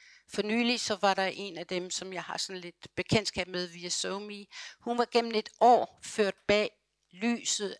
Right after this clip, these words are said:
af den store kærlighed. Hun var så glad for ham. Så viste det sig, at der lige var to andre kvinder, der også var ført bag lyset af den store kærlighed, og han var i stand til hele tiden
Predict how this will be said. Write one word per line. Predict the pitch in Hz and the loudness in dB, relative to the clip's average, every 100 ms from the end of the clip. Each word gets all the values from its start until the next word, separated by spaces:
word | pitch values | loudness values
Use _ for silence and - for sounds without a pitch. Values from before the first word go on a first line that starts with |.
| - | -6
af | 180 _ | -6 _
den | 202 190 | -14 -4
store | - - - - 220 208 208 - _ _ _ - | 0 0 -2 0 2 4 2 0 _ _ _ -10
kærlighed. | - 165 175 170 170 175 | 0 4 4 4 -6 -12
Hun | 196 202 | -14 2
var | 208 202 | 4 4
så | - - 175 | 2 -2 -2
glad | - 156 175 | -4 -4 -4
for | - 165 | -6 -8
ham. | 165 180 - - - - | -8 -12 -16 -16 -16 -10
Så | - 202 | -2 0
viste | 208 226 - | 2 2 0
det | |
sig, | 190 190 | 0 0
at | 185 | -2
der | |
lige | 185 190 202 | -4 -6 -8
var | 175 | -6
to | - 226 156 | -6 -6 -4
andre | 165 175 180 | -4 -4 -8
kvinder, | - 175 175 - _ - - - - | -6 -6 -6 -6 _ -20 -20 -14 2
der | 180 | 2
også | - 247 - | 4 4 2
var | |
ført | 208 - 185 | 0 0 -2
bag | - 185 - | 2 2 2
lyset | 175 185 - 190 180 - | -4 -4 -2 -2 -2 -2
af | |
den | 196 185 | -4 0
store | - - 165 185 | 0 2 2 2
kærlighed, | 180 170 147 165 160 180 196 | 2 -2 -2 -2 -4 -10 -10
og | - | -8
han | 170 185 | -8 -8
var | |
i | 175 | -6
stand | 175 226 240 | 0 2 2
til | - 220 | 2 -4
hele | 220 214 226 | -4 -4 -2
tiden | - 214 185 | -4 -4 -6